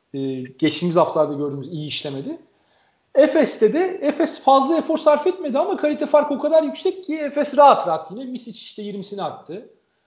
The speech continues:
E, Larkin'e ihtiyaç bile kalmadı. O şekilde kazandı Efes. İki tarafta farklı birer durum var ama hani çok, sana göre çok daha zayıf rakibe karşı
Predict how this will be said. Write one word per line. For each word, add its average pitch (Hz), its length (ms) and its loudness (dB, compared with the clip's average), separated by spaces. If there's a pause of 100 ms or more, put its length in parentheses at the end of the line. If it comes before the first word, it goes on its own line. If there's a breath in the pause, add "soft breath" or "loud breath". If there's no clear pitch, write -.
(160)
E, 160 80 -8 (720)
Larkin'e 196 400 4
ihtiyaç 190 400 -8
bile 147 140 -10
kalmadı. 127 380 -16
O 247 60 -8
şekilde 202 320 -10
kazandı 214 400 -2
Efes. - 360 -10
İki - 140 -16
tarafta 220 260 0
farklı 196 420 0
birer 165 200 -2 (420 soft breath)
durum 139 200 -6
var 311 100 6
ama 294 160 2
hani 202 140 -2 (280)
çok, - 400 -6
sana 220 220 0 (180)
göre 180 220 2
çok 240 240 -4
daha 190 140 4
zayıf 196 300 2
rakibe 131 320 -4
karşı 120 440 -8